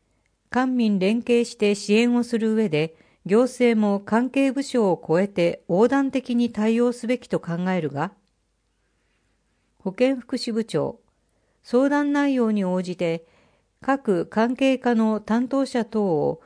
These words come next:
福祉相談室に呼び、必要な支援方法の検討など、各課連携のもと、横断的な対応を行っている。また、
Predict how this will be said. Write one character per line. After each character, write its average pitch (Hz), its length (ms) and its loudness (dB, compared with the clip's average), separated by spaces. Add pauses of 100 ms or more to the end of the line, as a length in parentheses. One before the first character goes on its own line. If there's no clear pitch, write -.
(160)
福 - 220 -12
祉 247 160 -10
相 262 220 -2
談 254 220 0
室 - 260 -10
に 151 200 -4
呼 147 100 0
び、 151 240 -8 (300)
必 - 260 -10
要 262 180 0
な 240 200 0
支 247 160 -4
援 262 180 2
方 262 240 0
法 220 200 -2
の 170 160 -2
検 226 320 -2
討 240 180 0
な 226 160 0
ど、 151 220 0 (400)
各 269 220 -2 (140)
課 175 180 0
連 220 320 0
携 254 180 0
の 233 140 2
も 208 140 0
と、 180 320 -2 (180)
横 233 200 4
断 269 240 0
的 269 220 -2
な 247 140 0
対 226 320 2
応 208 260 2
を - 60 -8
行 180 200 -4
っ 175 200 -2
て - 160 -2
い 139 100 -2
る。 - 200 -10 (460)
ま 202 180 -2
た、 214 320 -2